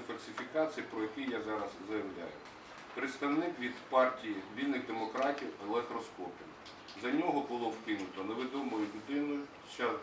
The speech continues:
з'ясовують про це, е, правоохоронні органи. Е, штаб удара буде робити окрему заяву, подавати в суд цього приводу, бо якщо ви бачили на Фейсбуці, це вже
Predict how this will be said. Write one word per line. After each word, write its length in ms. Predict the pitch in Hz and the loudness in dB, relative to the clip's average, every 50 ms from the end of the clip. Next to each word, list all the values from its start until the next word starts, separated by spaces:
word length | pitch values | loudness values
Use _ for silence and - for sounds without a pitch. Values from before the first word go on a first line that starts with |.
| - 104 107 | -6 -6 -4
з'ясовують 600 | 120 117 - - 110 104 98 95 92 90 85 - - | -4 -4 -4 -2 -2 -2 -2 -2 -4 -6 -8 -8 -8
про 120 | 101 95 95 - - | -8 -8 -8 -8 -6
це, 60 | 98 90 87 85 - - - - - - - - - - - 92 | -6 -6 -6 -6 -10 -12 -16 -16 -16 -16 -16 -16 -14 -10 -6 -4
е, 80 | 95 95 - - 95 - - - | -2 -2 -2 -4 -8 -8 -8 -2
правоохоронні 520 | - 117 113 113 113 110 107 107 113 110 110 - 107 104 107 107 120 139 | 0 2 4 4 4 2 0 -2 -2 -4 -6 -6 -4 -2 -2 -2 0 0
органи. 340 | 151 160 156 156 156 156 156 156 151 - - - - - - - - - - - - - - 95 101 101 | 0 0 2 0 0 0 0 -2 -6 -10 -12 -14 -14 -16 -16 -14 -14 -14 -14 -14 -14 -14 -10 -8 -6 -4
Е, 240 | 98 98 95 95 | -2 -2 -2 -2
штаб 320 | - - - 135 135 135 135 - 131 | -2 0 4 6 6 6 6 2 -2
удара 420 | 117 - 113 107 - - - - - - - - 95 98 | -2 2 4 4 4 4 2 -2 -6 -10 -12 -14 -8 -4
буде 260 | 120 123 110 107 101 92 87 - - 107 | -4 -2 0 0 0 0 -2 -4 -4 -2
робити 380 | 107 107 - 107 104 98 104 98 | -2 -2 -2 -2 -4 -4 -4 -6
окрему 360 | - - 110 107 104 101 98 98 110 | -4 -2 -2 -2 -2 -2 -2 -2 -2
заяву, 360 | 110 117 131 143 156 151 127 | 0 0 0 0 0 -2 -2
подавати 600 | - - 107 101 104 104 101 104 - - - 98 | -2 -4 -6 -4 -4 -2 -2 0 -2 -2 -4 -6
в 120 | - - | -6 -4
суд 120 | 165 165 147 - 151 | -2 -2 -2 -2 -2
цього 180 | 143 139 131 | -2 -2 -2
приводу, 380 | 127 - 131 123 120 117 110 - 110 98 104 | -2 -4 -4 -4 -4 -4 -4 -6 -6 -6 -6
бо 60 | 101 | -6
якщо 200 | - - - 110 | -6 -4 -4 -4
ви 60 | 101 98 - - | -4 -4 -4 -2
бачили 300 | 104 92 - - 95 95 | -2 -2 -2 -4 -4 -4
на 80 | 95 | -4
Фейсбуці, 560 | 92 - 104 95 - - - - - 95 - - | -4 -4 -6 -6 -6 -6 -6 -6 -6 -8 -8 -6
це 60 | 92 | -6
вже 160 | 90 92 | -6 -6